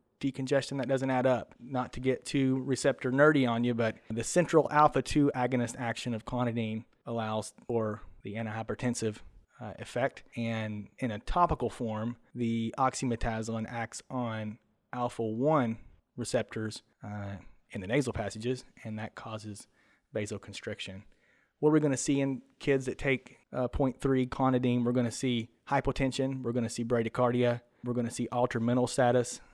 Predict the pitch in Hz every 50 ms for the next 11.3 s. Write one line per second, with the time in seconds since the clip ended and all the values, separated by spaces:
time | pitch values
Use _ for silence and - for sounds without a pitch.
0 | - - - 131 127 123 123 120 113 - - _ _ _ _ _ _ _ - -
1 | - 135 123 - 131 123 117 120 117 - - - _ _ _ - 127 - - 131
2 | 120 117 - 127 120 113 110 - - _ _ _ _ _ _ _ _ _ - -
3 | 117 117 110 - 131 120 117 107 - - 117 113 107 - - - - - - -
4 | _ _ - - 123 117 113 107 107 107 - - - 117 113 113 117 117 110 -
5 | - 131 110 113 117 110 - - 123 113 101 - - - - - - - 120 113
6 | - - - 127 117 113 113 113 110 110 - - 120 117 110 - - _ _ _
7 | _ _ - 113 113 117 123 - - 139 127 120 131 117 117 - - 127 127 123
8 | - 123 110 117 113 110 104 117 117 110 107 104 - - - _ _ _ _ _
9 | _ _ - - - 143 - 127 131 120 120 117 113 - 117 - - - 123 -
10 | - - 117 113 110 113 107 107 113 120 117 - - 113 - - 113 - - 123
11 | 120 120 127 127 123 -